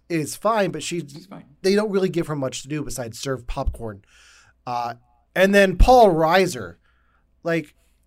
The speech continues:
Speaker 1: it's bad enough that you're putting raisinets in popcorn, but,
Speaker 2: <laughs>
Speaker 1: like, he, he's so, like, like, he's so two-faced 'cause he, he's, like,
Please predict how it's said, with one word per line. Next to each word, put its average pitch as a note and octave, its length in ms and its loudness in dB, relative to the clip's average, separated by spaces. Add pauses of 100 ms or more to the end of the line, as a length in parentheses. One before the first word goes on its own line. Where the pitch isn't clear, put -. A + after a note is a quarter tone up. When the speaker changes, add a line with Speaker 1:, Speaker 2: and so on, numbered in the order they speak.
(760)
Speaker 1:
it's G3 180 -2
bad G#3+ 320 4
enough G#3+ 360 4
that G3 100 -2
you're E3 100 -2
putting E3+ 340 0
raisinets D3+ 760 -4
in A#2 140 -16
popcorn, A#2 720 -12 (540)
but, G3+ 1400 -2
Speaker 2:
<laughs> - 0 -
Speaker 1:
like, F3 240 -2 (460)
he, B3+ 220 0
he's B3+ 400 0
so, B3+ 680 2
like, G3 380 -4 (2500)
like, A3 300 -2 (540)
he's G#3 220 -4
so D4 180 0
two-faced A#3 480 -4
'cause D#3+ 100 -8
he, F#3+ 160 -4
he's, F#3+ 500 -2
like, F3 320 -6